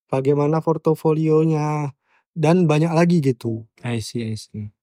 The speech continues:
Speaker 1: Nah, jadi aku isi semuanya itu dulu, baru aku upload C V di situ juga, baru aku apply. Nah, di Pintarnya itu juga ada fitur apply secara otomatis.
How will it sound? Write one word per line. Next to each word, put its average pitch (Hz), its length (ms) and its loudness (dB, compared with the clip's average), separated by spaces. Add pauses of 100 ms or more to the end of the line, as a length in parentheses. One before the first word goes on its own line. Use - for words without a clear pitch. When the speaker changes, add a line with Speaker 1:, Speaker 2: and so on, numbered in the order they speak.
(120)
Speaker 1:
Nah, 113 360 -4 (200)
jadi 147 240 2
aku 196 160 2
isi 170 200 2
semuanya 143 480 0
itu 139 140 -2
dulu, 185 640 2 (220)
baru 147 280 0
aku 170 240 2
upload 196 380 0
C - 240 -6
V 147 180 -2
di 139 120 -2
situ 143 240 -4
juga, 147 440 2
baru 147 280 0
aku 175 240 0
apply. 127 500 -4 (100)
Nah, 151 160 0
di 156 140 2
Pintarnya 190 560 2
itu 196 160 -2
juga 220 320 -2 (460)
ada 190 500 -2 (480)
fitur 214 480 2 (880)
apply 180 340 0
secara 170 280 -2
otomatis. 170 720 -4